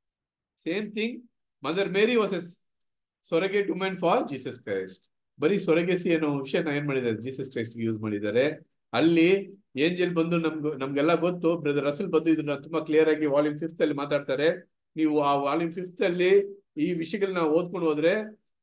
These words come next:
ನಿಮ್ಗೆ understand ಆಗತ್ತೆ. That Lord choose Mother Mary of Jesus,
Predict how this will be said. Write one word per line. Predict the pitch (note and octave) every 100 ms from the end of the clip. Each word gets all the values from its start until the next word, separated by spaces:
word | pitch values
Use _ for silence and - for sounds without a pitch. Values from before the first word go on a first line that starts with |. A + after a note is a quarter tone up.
| -
ನಿಮ್ಗೆ | E3 D#3
understand | C#3+ E3+ E3+ E3
ಆಗತ್ತೆ. | D#3 D3 C#3+ E3 G3+ - _ _ _ _ C#3+
That | D3+ D3
Lord | C3+ E3 G#3 - A3
choose | A3 F#3
Mother | F3 F3 E3+
Mary | F3+ G3+ G#3+ F#3+
of | C#3+
Jesus, | F3+ F3+ G3 G3